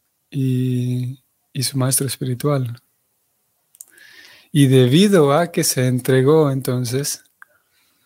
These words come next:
eh, debido a, a haberse entregado, él logró entender la verdadera posición de la personalidad de Dios. Ese es,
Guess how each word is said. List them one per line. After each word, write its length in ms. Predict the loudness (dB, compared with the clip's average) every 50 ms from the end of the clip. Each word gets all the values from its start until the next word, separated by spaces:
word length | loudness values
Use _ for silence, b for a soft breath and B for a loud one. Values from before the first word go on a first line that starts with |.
| _ _ _ _ _ _ _ -18 -10
eh, 420 | -6 -4 -4 -4 -4 -6 -8 -12 -14 _ _ _ _ _ _ _ _ _ _ _ _ _ _
debido 580 | -6 0 2 2 4 4 6 6 6 6 6 4
a, 420 | 4 2 0 0 0 0 0 0
a 20 | 0
haberse 480 | 2 2 2 2 2 0 0 0 0
entregado, 760 | 0 0 0 -2 -2 0 2 2 4 4 4 4 2 2 -2 -6 B B B B B B B B B B _
él 580 | -2 0 2 2 2 2 2 0 0 -2 -6 -10 _ _ _ _ _ _ -20 -20 _ _ _ _
logró 800 | 0 2 4 6 6 6 6 4 4 4 4 4 4 2 0 0
entender 1160 | 0 2 2 0 -2 0 -2 0 0 0 0 0 2 2 4 4 4 4 2 0 -2 -10 -16 _ _ -12
la 240 | -8 -6 -6 -6
verdadera 840 | -4 -4 -4 -4 -4 -4 -4 -4 -2 -2 0 0 0 0 0 -2 -4
posición 720 | -6 -8 -8 -8 -6 -6 -6 -6 -6 -4 -4 -4 -2 -2 -4
de 100 | -4 -4
la 120 | -6 -8
personalidad 920 | -8 -8 -8 -8 -8 -8 -8 -8 -6 -6 -6 -6 -4 -4 -4 -4 -6 -8
de 220 | -8 -8 -6 -6
Dios. 500 | -4 -4 -4 -4 -6 -6 -8 -8 -10 -14 _ _ _ _ _ _ _ _ _ _ _ _ _ _ _ _ _ _ _ _ _ _ _ _ _ _ _ _ _ _ _ _ _ _ _ _ _ -20 -20 -20 _ _ _ _ _ _ _ _ _ B B B B B B B B B B B B
Ese 200 | -2 0 2 2
es, 180 | 2 0 0